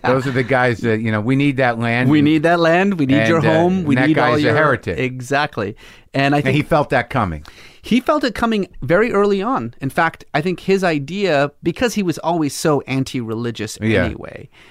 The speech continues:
Speaker 2: uh, you know, my dad was the kind of guy who, like, you know, always had a, a pocket full of Prophet Muhammad jokes that he would pull out
Speaker 1: Right.
Speaker 2: in inappropriate times,
Speaker 1: Right.
Speaker 2: you know,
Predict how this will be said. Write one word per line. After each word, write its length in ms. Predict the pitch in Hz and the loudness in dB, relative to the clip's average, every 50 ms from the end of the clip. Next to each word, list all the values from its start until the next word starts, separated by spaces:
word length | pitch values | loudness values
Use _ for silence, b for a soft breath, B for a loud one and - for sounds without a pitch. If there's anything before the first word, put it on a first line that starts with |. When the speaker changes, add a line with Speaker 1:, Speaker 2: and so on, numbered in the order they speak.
| B B B | B B B
Speaker 2:
uh, 180 | B 117 110 107 | B -4 -4 -4
you 160 | 107 120 135 | -2 -2 -2
know, 100 | 127 117 | -2 -2
my 200 | 117 123 127 139 | 0 0 0 0
dad 240 | 135 143 139 135 131 | 0 2 2 2 0
was 140 | 127 123 113 | 0 -4 -6
the 80 | - | -8
kind 220 | - - 131 123 117 | -10 -6 -6 -4 -4
of 140 | 117 113 127 | -6 -6 -4
guy 380 | - 117 117 110 107 113 117 | -2 0 2 2 2 0 -2
who, 320 | 113 - 127 120 113 110 113 | -4 -4 -4 -2 -2 -2 -2
like, 280 | 107 107 117 - - | -2 -4 -4 -4 -4
you 60 | 135 | -6
know, 220 | 120 107 104 101 - | -4 -4 -4 -4 -4
always 340 | - 113 117 110 117 120 - | -2 -4 -2 -2 -4 -6 -4
had 160 | 120 107 107 | -4 -4 -2
a, 220 | 98 98 98 95 - | -2 -4 -4 -4 -6
a 80 | - | -8
pocket 380 | - - - - - - 113 - | -8 -4 -4 -4 -4 -4 -10 -8
full 180 | - 120 113 | -6 -6 -4
of 180 | 117 104 95 - | -4 -6 -8 -6
Prophet 300 | - 127 117 - - 92 | -4 -4 -4 -4 -4 -8
Muhammad 400 | - 113 110 127 123 123 117 104 | -8 -6 -4 -4 -4 -4 -4 -6
jokes 320 | - - 104 - - - | -8 -10 -10 -10 -12 -10
that 120 | - 120 107 | -10 -8 -8
he 40 | 107 | -8
would 160 | - 104 - | -8 -10 -8
pull 220 | - 123 117 113 | -6 -4 -2 -2
out 200 | 101 92 92 - - | -2 -4 -4 -6 -2
Speaker 1:
Right. 240 | 101 110 104 90 82 | 0 0 0 0 0
Speaker 2:
in 80 | 113 | -2
inappropriate 560 | 113 113 104 - 123 117 110 123 113 107 95 - | -4 -4 -4 -4 -6 -6 -4 -4 -6 -6 -6 -8
times, 400 | 127 123 107 98 78 - 107 98 | -8 -6 -6 -6 -8 -8 -6 -4
Speaker 1:
Right. 200 | 98 92 87 131 | -2 -2 -2 -2
Speaker 2:
you 60 | 123 | -4
know, 320 | 117 107 113 - 208 175 | -4 -4 -2 -2 -2 -2